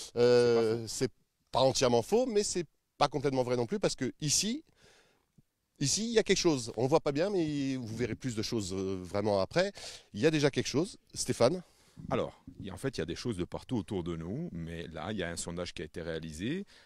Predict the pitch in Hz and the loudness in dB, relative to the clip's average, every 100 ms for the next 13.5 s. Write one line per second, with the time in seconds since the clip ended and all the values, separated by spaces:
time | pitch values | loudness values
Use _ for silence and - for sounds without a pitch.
0 | - 76 71 71 76 80 76 - 117 - | -16 -12 -10 -10 -10 -10 -8 -4 -6 -6
1 | 87 76 - 120 160 85 76 78 78 82 | -10 -8 -6 -4 -4 -6 -10 -10 -10 -12
2 | - 92 107 95 87 101 95 87 87 87 | -14 -6 -4 -4 -4 -4 -4 -6 -8 -8
3 | 87 87 95 110 101 90 104 92 - 92 | -8 -8 -4 -2 -2 -2 -6 -6 -8 -10
4 | 90 82 85 104 98 78 80 82 73 69 | -10 -12 -8 -10 -10 -12 -12 -12 -12 -14
5 | 69 - 73 - 73 71 69 - - - | -14 -14 -14 -14 -14 -14 -16 -20 -20 -14
6 | 82 80 85 85 80 76 73 82 76 73 | -12 -10 -8 -8 -10 -12 -12 -12 -10 -12
7 | - 71 73 - 180 - - - - - | -12 -12 -12 -10 -12 -12 -20 -20 -20 -4
8 | 104 127 123 113 123 117 120 107 123 156 | 2 4 2 2 -2 -2 -2 0 2 2
9 | 180 107 85 - 87 - 92 - 92 90 | -2 -2 -6 -6 -10 -4 -4 -4 -4 -2
10 | 90 87 82 80 85 - 78 80 71 73 | -4 -4 -6 -8 -12 -12 -14 -14 -14 -14
11 | 71 73 73 78 73 76 117 220 117 76 | -14 -14 -14 -14 -14 -10 -8 -8 -8 -10
12 | 76 - 78 85 87 80 78 78 - - | -14 -14 -16 -14 -12 -12 -12 -14 -16 -16
13 | 76 - - - | -16 -10 -8 -8